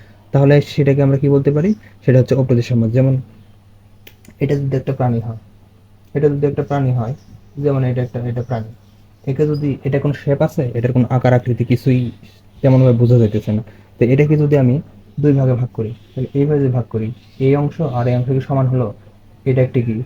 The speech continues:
ছোট হয়ে গেছে, আর এটা কি বড় মনে হইতেছে। এই যে দুইটার মধ্যে অসমান, এই অসমানটা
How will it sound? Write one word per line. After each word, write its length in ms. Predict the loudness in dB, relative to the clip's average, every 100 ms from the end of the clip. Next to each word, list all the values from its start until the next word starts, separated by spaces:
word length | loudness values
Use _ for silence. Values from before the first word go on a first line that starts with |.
| -6
ছোট 120 | -2 0
হয়ে 140 | 0 0
গেছে, 200 | -4 -8 -14 -16 -20 _ -20 _ _
আর 60 | -4 -2
এটা 100 | 0
কি 60 | 0 0
বড় 140 | 2 2
মনে 100 | 0
হইতেছে। 300 | -4 -8 -12 -14 -18 -20 -8
এই 160 | -2 0
যে 60 | 0 2
দুইটার 200 | 2 0
মধ্যে 180 | 0 -2 -4 -12 -20 _ -6
অসমান, 440 | -4 -2 0 -2 -2 -6 -4
এই 120 | -4 -2
অসমানটা 460 | -4 -4 -4 -2